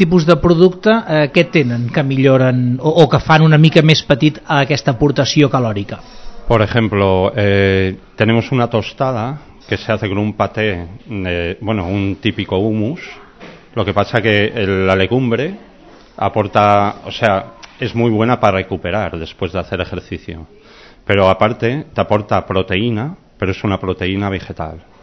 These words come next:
Speaker 2: Entonces es mucho más fácil de asimilar que si, mm,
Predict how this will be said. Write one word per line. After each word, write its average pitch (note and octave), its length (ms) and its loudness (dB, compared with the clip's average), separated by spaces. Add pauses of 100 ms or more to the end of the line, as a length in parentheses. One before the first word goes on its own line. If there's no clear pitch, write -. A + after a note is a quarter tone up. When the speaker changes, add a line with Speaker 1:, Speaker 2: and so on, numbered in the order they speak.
(280)
Speaker 2:
Entonces G2+ 340 -2
es G2 140 -6
mucho A2 280 0
más G2+ 200 -2
fácil G#2+ 480 -4
de G#2+ 200 -8
asimilar F#2 600 -2
que F#2 100 -8
si, E2 400 -8 (260)
mm, E2 520 -14